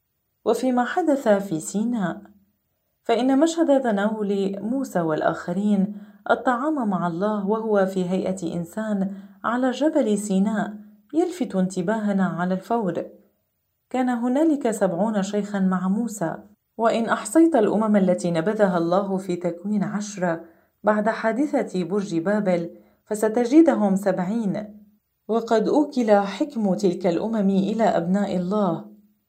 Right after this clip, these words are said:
أي إلى آلهة أقل مرتبة، حين أدان إله إسرائيل الأمم، تثنية أربعة من تسعتاعش إلى عشرين،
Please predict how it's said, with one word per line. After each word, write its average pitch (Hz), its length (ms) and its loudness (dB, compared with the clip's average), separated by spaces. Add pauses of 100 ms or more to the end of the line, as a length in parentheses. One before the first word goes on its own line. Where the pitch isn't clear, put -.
(420)
أي 233 120 2
إلى 269 440 2
آلهة 202 680 0
أقل 254 380 2
مرتبة، 165 720 -2 (520)
حين 262 260 2
أدان 240 440 2
إله 196 580 2
إسرائيل 180 500 -4
الأمم، 175 540 -2 (840)
تثنية 190 720 -2
أربعة 190 540 -2 (340)
من 208 160 -2
تسعتاعش 220 640 -2
إلى 180 180 -4
عشرين، 165 840 -4